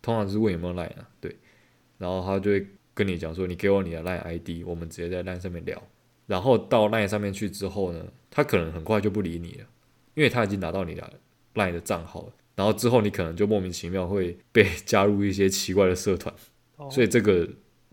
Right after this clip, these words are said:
Speaker 1: 这个人有可能是，就是诈骗之类的。
Speaker 2: 他直销吧？
Speaker 1: 之类的，有可能是直销，有可能是诈骗，不晓得。
Speaker 2: 嗯。
Speaker 1: 反正他不是真心要来交友的，
Speaker 2: 嗯。
Speaker 1: 他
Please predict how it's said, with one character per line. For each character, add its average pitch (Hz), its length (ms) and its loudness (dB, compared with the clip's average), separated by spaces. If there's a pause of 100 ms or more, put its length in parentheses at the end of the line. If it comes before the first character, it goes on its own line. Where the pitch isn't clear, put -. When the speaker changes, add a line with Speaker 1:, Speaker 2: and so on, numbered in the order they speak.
Speaker 1:
这 139 100 4
个 110 120 6
人 82 140 4
有 95 120 4
可 95 140 -6
能 82 160 -8
是， 87 440 -4 (280)
就 98 120 -8
是 98 60 -2
诈 90 220 -4
骗 85 240 -8
之 85 140 -12
类 87 140 -4
的。 - 100 -14 (340)
Speaker 2:
他 143 120 -8
直 120 240 -12
销 123 260 -8
吧？ 101 280 -12 (240)
Speaker 1:
之 113 160 -2
类 107 200 8
的， 87 120 -2
有 95 180 2
可 120 140 -2
能 90 80 -6
是 104 80 -4
直 92 200 -8
销， 92 200 -2
有 92 80 0
可 92 80 -6
能 87 100 -6
是 92 60 -10
诈 87 240 -6
骗， 90 180 -8
不 95 120 -8
晓 - 140 -10
得。 - 180 -18
Speaker 2:
嗯。 - 20 -12
Speaker 1:
反 101 140 0
正 131 200 4 (380)
他 131 120 2
不 117 140 4
是 107 160 2
真 110 220 2
心 104 180 -2
要 101 140 0
来 85 100 0
交 85 280 -2
友 90 80 -6
的， - 120 -16 (140)
Speaker 2:
嗯。 127 240 -12
Speaker 1:
他 120 160 0